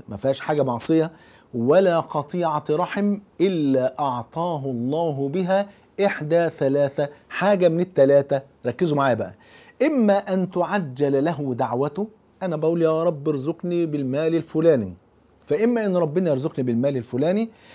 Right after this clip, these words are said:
وإما أن يدخرها له في الآخرة عشان يفرج عني كربة من كرب يوم القيامة،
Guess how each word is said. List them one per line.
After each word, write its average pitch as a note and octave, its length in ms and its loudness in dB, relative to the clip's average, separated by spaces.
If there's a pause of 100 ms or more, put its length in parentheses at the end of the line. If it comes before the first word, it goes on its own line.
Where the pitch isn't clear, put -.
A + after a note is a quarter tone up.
(140)
وإما G#3+ 640 2
أن A3+ 320 0
يدخرها C#3+ 1040 0
له D#3 280 0
في D#3 160 -4
الآخرة F#3 480 -2 (240)
عشان B2+ 280 -2
يفرج D3 380 0
عني D3+ 260 -4
كربة D#3 340 0
من D3 120 -4
كرب D#3 280 -2
يوم E3 160 2
القيامة، G3+ 460 0